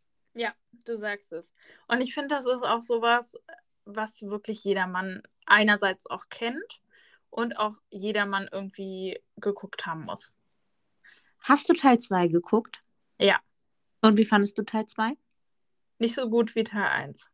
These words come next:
Speaker 2: Ja, ne? Also ging mir ganz genauso. Ich weiß auch nicht. Ich, ähm,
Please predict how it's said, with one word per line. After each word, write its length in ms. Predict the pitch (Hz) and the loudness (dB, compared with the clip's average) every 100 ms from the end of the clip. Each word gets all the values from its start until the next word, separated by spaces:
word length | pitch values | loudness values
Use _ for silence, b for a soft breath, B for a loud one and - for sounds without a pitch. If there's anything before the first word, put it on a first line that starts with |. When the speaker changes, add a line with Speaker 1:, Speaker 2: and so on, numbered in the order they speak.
| _ - | _ 4
Speaker 2:
Ja, 220 | 214 185 | 6 6
ne? 240 | 175 262 _ _ _ _ _ _ _ _ | 4 -6 _ _ _ _ _ _ _ _
Also 220 | 214 202 208 | -4 -2 -2
ging 180 | 226 | -2
mir 140 | 226 214 | 0 -2
ganz 200 | 220 226 | -6 -6
genauso. 380 | 220 196 190 185 | -6 -4 -6 -10
Ich 160 | 196 | -8
weiß 160 | 214 208 | -8 -6
auch 160 | 196 | -6
nicht. 240 | 196 196 - | -6 -8 -12
Ich, 200 | 208 - | -14 -10
ähm, 300 | 208 208 208 | -4 -4 -4